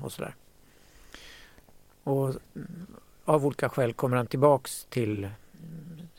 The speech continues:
Kosovo på slutet och spårar upp den här serbiske mannen som är på ett sinnessjukhus.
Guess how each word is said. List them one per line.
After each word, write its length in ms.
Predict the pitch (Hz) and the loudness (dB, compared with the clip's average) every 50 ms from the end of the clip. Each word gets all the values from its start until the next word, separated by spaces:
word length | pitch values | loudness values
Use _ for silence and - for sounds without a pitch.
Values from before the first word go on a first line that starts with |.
| - - | -18 -8
Kosovo 420 | - - 127 110 - 139 123 120 117 | -4 -2 0 0 0 -2 -2 -2 -4
på 200 | - - 139 123 | -4 -4 -4 -2
slutet 560 | - 151 143 135 - 180 180 - - - - - - - - - - - _ - | 0 0 0 0 0 -2 -2 -2 -4 -16 -18 -18 -18 -20 -20 -20 -20 -20 _ -10
och 260 | - - 123 120 - - - - - - - - - - | -4 -2 -2 -2 -2 -4 -8 -16 -20 -20 -20 -20 -20 -20
spårar 460 | - - - - 151 143 135 135 139 | -20 -8 0 4 6 6 8 6 6
upp 380 | - - 190 196 - - - - - - - - | 6 4 2 2 0 -6 -20 -20 -20 -20 -6 0
den 140 | - 175 151 | 0 2 2
här 280 | 123 113 107 101 107 - - _ _ _ - - - - | 2 2 0 -2 -6 -14 -18 _ _ _ -20 -20 -20 -16
serbiske 720 | - - 139 127 120 120 117 113 - - - - 113 107 - _ _ - - | -8 -4 -2 -2 0 -2 -2 -6 -8 -8 -6 -6 -6 -6 -8 _ _ -16 -10
mannen 480 | - 123 120 117 117 - - - 127 127 - _ _ _ _ _ _ | -6 -6 -4 -4 -4 -6 -8 -10 -12 -14 -16 _ _ _ _ _ _
som 200 | - - - - | -18 -12 -8 -6
är 80 | 127 117 | -4 -4
på 140 | - - 127 | -4 -4 -6
ett 80 | 117 - | -6 -4
sinnessjukhus. 960 | - 147 127 113 107 - - - - 117 110 - 131 131 123 - - - | -4 -4 -2 -4 -4 -8 -10 -8 -8 -8 -4 -2 -4 -4 -4 -6 -12 -14